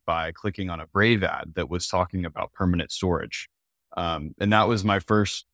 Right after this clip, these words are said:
introduction into, uh, into Arweave. Um, I, I didn't really have a use case for it at the time, but I, I discovered my first use case when the pandemic started, uh, because I was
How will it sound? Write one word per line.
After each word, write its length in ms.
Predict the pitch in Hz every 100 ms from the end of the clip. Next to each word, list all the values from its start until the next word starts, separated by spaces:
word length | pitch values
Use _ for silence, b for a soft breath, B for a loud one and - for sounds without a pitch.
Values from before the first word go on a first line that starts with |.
| _ 107
introduction 840 | 104 104 92 95 - 101 87 80
into, 800 | 92 92 90 - 87 85 80 82 _ -
uh, 300 | 87 80 80 -
into 260 | 98 98
Arweave. 560 | - 92 85 - - - _ _ _ -
Um, 400 | 92 85 80 78 _ 98
I, 140 | 101
I 120 | 117
didn't 180 | 123 143
really 240 | 139 131 123
have 160 | 110
a 60 | 107
use 240 | 113 113
case 260 | - 104 -
for 240 | - 101
it 60 | 92
at 100 | 87
the 80 | 87
time, 380 | - 90 87
but 100 | 85
I, 140 | 82 82 -
I 100 | 90
discovered 520 | 82 - 101 98 90
my 100 | 85
first 340 | - 87 82
use 200 | 90 85
case 320 | - 85 - 92
when 100 | 85
the 80 |
pandemic 540 | 80 87 82 90 90 -
started, 420 | - 85 80 - - _ _ _ -
uh, 220 | 71 65 -
because 260 | 98 95
I 140 | 95 87
was 500 | 85 80 - -